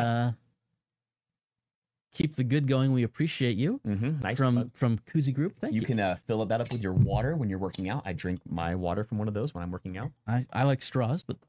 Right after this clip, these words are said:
Speaker 1: but thank you. It's a, it's a, a
Speaker 2: You
Speaker 1: to-
Speaker 2: can put a straw in there. It's big enough opening.
Speaker 1: It's a, a Koozie Group tote bag.
Speaker 2: Tote bag. Uh-huh.
Speaker 1: Should we reach out to Koozie Group and see if they wanna sponsor the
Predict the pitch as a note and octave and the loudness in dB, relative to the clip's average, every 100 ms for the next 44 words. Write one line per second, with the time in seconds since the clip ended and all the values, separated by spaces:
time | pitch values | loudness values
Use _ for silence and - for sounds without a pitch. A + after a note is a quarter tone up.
0 | _ _ C3 - B2+ A#2 E3 G#3+ - C#3+ | _ _ -6 -2 -2 0 -2 -4 -2 0
1 | B2 A#2+ A#2 _ - - _ _ _ - | 2 0 -2 _ -20 -20 _ _ _ -6
2 | C3 B2+ A#2 G#2+ - G#2+ - D#3 D#3 - | 0 2 2 0 -2 -6 -2 -2 -2 -8
3 | C#3+ C#3+ - D#3+ - D3+ E3 E3+ D3+ C3 | -4 -2 -2 -6 -4 -2 -2 0 0 0
4 | C3+ E3+ - - _ - A2 B2 - B2+ | -2 -4 -10 -20 _ -8 -6 -6 -6 -6
5 | B2 D#3 F#3+ - B2+ - B2 A2 - - | -4 -6 -8 -8 -6 -2 -2 -2 -8 -12
6 | _ - D3 C#3 C#3+ C#3+ - - G3+ C#4+ | _ -2 0 0 -2 -4 -4 -4 -4 -8
7 | - _ _ B2+ C#3 C#3 D3 F3+ G#3 _ | -12 _ _ -4 0 2 2 2 -4 _
8 | - F#2+ G2+ A#2+ D#3+ C#3+ C3+ C#3 D#3+ D3 | -8 -2 0 2 2 2 0 0 -2 -2
9 | C3+ - D3 D#3+ E3+ - C3+ C#3+ D3 D3+ | -6 -2 -2 0 -2 0 0 0 0 0
10 | B2+ A#2 - C#3 D3+ D#3 C3 A#2 A#2 | 0 -2 -4 -2 0 0 0 0 -2